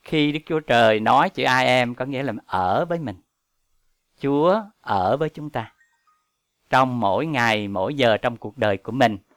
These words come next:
Chúa đến, Chúa là, là Đức Chúa Trời ở cùng chúng ta, là Emmanuel. Vì vậy cho nên đó là một tin mừng.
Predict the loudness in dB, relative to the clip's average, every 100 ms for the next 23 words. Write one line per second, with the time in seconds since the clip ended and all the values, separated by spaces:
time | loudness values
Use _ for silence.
0 | _ _ _ _ -2 2 4 6 6 6
1 | 4 -2 0 4 6 8 8 10 8 8
2 | 6 2 -4 _ _ _ -2 2 2 2
3 | -2 -4 _ -2 -2 0 2 4 2 0
4 | -2 -4 -10 -12 -10 -2 -2 -2 -8 _
5 | _ _ _ _ _ _ _ -8 -6 -4
6 | 0 2 2 0 -2 -4 _ _ _ _
7 | _ _ _ _ -8 0 0 2 0 0
8 | 6 8 8 6 0 -2 -2 0 4 6
9 | 6 2